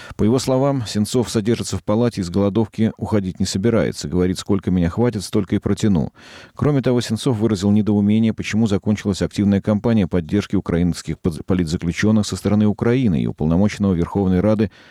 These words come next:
Людмилы Денисовой. Сенцов считает, что украинская сторона должна активнее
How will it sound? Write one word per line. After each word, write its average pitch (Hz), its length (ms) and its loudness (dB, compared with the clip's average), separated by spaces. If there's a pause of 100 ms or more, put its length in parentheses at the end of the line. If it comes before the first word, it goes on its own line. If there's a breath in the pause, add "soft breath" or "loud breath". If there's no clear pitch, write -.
(120)
Людмилы 98 420 2
Денисовой. 104 600 0 (280 loud breath)
Сенцов - 380 -2
считает, 101 380 0
что - 160 -4
украинская 87 440 -2
сторона 107 360 2
должна 101 320 0
активнее 117 520 0